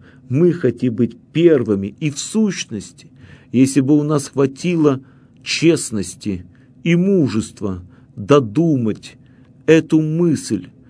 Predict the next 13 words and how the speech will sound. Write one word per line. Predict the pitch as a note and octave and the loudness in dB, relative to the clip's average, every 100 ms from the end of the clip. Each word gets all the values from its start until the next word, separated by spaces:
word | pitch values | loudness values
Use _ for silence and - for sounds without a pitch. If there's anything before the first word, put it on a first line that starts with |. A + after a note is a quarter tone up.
| - - - | -20 -20 -20
свою | - G#2 B2+ B2+ A#2+ | -16 -2 0 2 0
до | A#2 | -2
конца, | A#2 C3+ C3+ - C#3+ G#2+ | -2 -4 -4 -2 0 0
мысль, | A#2+ F3 D#3+ - G#2 | 0 -2 -2 -4 -6
по | - A2 | -4 -4
которой | A#2+ A#2 C#3+ C#3 A#2+ | -6 0 2 2 0
мы | A#2+ B2+ | 0 -2
в | B2 | 0
данный | C#3 C3+ A2 A2 | 0 0 -2 -2
момент | A2+ A2+ C3+ A#2+ G2+ - - _ | -2 0 0 0 -4 -14 -20 _
завидуем | - F2 C3 B2 C#3+ C3+ G#2+ G2+ F#2+ | -16 -4 -2 0 0 -2 -2 -4 -4
другому | A2+ A#2 A#2+ A#2 G2+ | -4 -2 0 0 -2
человеку, | - G2+ G2+ G#2 C#3 C#3 - | -8 -8 -6 -4 -4 -6 -12